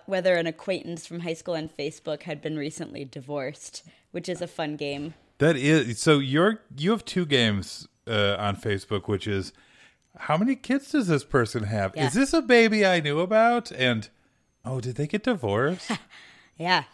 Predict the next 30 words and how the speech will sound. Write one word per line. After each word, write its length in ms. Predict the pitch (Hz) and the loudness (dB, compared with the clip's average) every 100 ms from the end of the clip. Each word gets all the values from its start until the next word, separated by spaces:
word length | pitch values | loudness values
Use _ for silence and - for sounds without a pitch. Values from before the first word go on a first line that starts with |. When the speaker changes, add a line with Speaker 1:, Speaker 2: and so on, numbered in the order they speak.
| _ - | _ -2
Speaker 1:
They're 280 | 196 220 | 2 4
both 240 | 254 233 - | 8 6 6
fun 240 | 214 180 | 2 2
games 260 | 175 175 160 | 2 -2 -4
to 80 | 170 | -12
play. 440 | - 156 143 156 - | -6 -4 -4 -8 -4
Speaker 2:
I, 160 | 135 156 _ _ - | -2 -2 _ _ 0
I 80 | 131 | 2
have 120 | 180 | 4
a 80 | 226 | 2
friend 300 | - 123 104 | 0 0 2
on 160 | 101 95 | 0 -2
Facebook. 640 | - 90 87 104 107 110 - | -2 -4 -4 -4 -4 -4 -8
I'm 140 | 107 | -2
not 180 | 123 131 | -2 -2
gonna, 360 | 127 113 104 - _ | -2 0 0 -4 _
uh, 200 | 113 104 87 | -8 -8 -6
name 380 | 104 113 139 | -6 -4 -2
her 180 | 135 110 | -2 -2
for 160 | 92 98 | -4 -8
two 300 | - 135 147 | -8 -8 -6
reasons. 680 | 101 82 80 85 107 - - | -4 -6 -8 -10 -10 -14 -14
Uh, 60 | 92 | -8
<laughs> 380 | 90 82 95 101 | -6 -6 -6 0
one, 300 | 113 110 110 | 0 2 0
because 500 | 101 92 110 95 87 | -4 -6 -6 -6 -8
that 180 | - 95 | -8 -6
would 120 | 92 | -6
be, 300 | 90 90 87 _ _ _ _ _ | -6 -6 -6 _ _ _ _ _
uh, 360 | - 85 80 78 | -10 -6 -6 -8